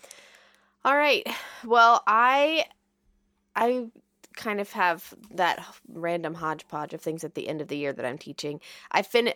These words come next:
I, la-, the last time we talked, I think it was the last time, uh, two times ago, I don't know. We talked about, um, area and perimeter, and I feel like I did a bang up job on that. That was a really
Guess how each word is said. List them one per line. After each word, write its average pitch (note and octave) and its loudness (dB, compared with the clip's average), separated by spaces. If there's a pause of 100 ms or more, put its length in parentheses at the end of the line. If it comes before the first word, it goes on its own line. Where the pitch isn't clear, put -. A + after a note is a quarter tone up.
I, G#3 2
la-, C#4 4
the C4 0
last C4+ 2
time B3+ -2
we B3 -4
talked, A3+ -2
I - -20
think G3 -10
it D#3+ -4
was D#3 -12
the D3+ -6
last C#3+ -4
time, E3 -8
uh, - -16
two - -12
times E3 -12
ago, E3 -4
I C#3 0
don't D3+ -6
know. C3+ -6 (340)
We - -12
talked F3 0
about, E3+ 2
um, D3 -4 (100)
area D#3+ 0
and D#3 -6
perimeter, D3+ -2
and E3+ -4
I G3+ -4
feel A#3 0
like A3+ 0
I F3 4
did F3+ -2
a B2+ -2 (120)
bang D#3 0
up C#3+ -6
job C#3+ -4
on D3 -8
that. A#2 -4
That A#3+ -4
was F3+ -6
a D3+ -8
really C#3 -4